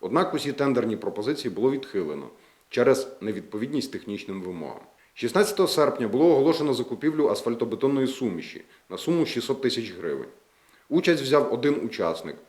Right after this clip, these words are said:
А К «Інвестбуд», з пропозицією майже шість, п'ятсот шістдесят вісім тисяч гривень.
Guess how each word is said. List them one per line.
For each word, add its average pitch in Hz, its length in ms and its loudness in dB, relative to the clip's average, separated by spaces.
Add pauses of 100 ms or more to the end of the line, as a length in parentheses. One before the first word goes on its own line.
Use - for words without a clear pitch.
(140)
А 95 100 -6
К 147 160 4
«Інвестбуд», 104 640 0 (240)
з - 100 -20
пропозицією 123 720 2
майже 127 280 2
шість, - 360 -8
п'ятсот 143 360 0
шістдесят 107 500 -4
вісім 113 280 -6
тисяч 95 280 -12
гривень. 85 400 -6